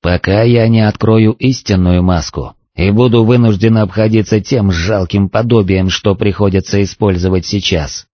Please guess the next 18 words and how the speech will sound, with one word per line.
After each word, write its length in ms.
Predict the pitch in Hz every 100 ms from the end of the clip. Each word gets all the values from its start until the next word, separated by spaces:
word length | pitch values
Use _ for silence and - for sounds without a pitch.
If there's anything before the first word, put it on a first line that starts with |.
| _
боюсь, 540 | - 131 113 117 120 -
мне 320 | 127 120 113
в 100 | 117
итоге 380 | 113 123 117 123
придётся 580 | 127 123 113 113 - 123
считаться 580 | - 113 110 101 120
даже 340 | 110 104 98 107
с 80 | -
такими, 600 | 110 95 95 98 95 - -
как 220 | 104 95
эти 200 | 87 98
двое. 480 | 90 82 76 67 - _ _ _ _
Что 260 | - 123 117
уж 160 | 101
говорить 500 | 92 107 101 104 101
про 180 | - 98
их 160 | 98 95
хозяина. 760 | - 104 87 104 90 73 64